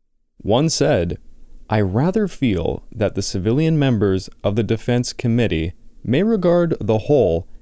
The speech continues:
as too pessimistic and take the line that we are scaremongers." End of quote. So as you can see, Percival did some homework on the Japanese,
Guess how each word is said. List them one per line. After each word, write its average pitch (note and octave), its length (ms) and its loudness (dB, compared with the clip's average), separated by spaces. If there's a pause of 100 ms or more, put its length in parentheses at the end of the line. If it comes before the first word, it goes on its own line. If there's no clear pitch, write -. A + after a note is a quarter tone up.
(160)
as G2+ 220 0
too F3 320 -2 (300)
pessimistic - 960 -4 (640)
and E2+ 180 -4
take B2 240 -2
the G2+ 100 0
line G2 500 2 (340)
that F2 120 0
we C3 200 0
are G2 140 0
scaremongers." F2 1160 -2 (1500)
End F#2+ 340 0
of F2+ 220 -2
quote. D#3 360 -2 (1600)
So B2+ 220 2
as G3 160 0
you A#3 100 0
can B2+ 180 2
see, G2 440 0 (180)
Percival F#3 560 0
did A2+ 500 0
some G#2+ 280 -2
homework A2 680 0
on D3 180 0
the A2+ 80 2
Japanese, G2+ 800 -2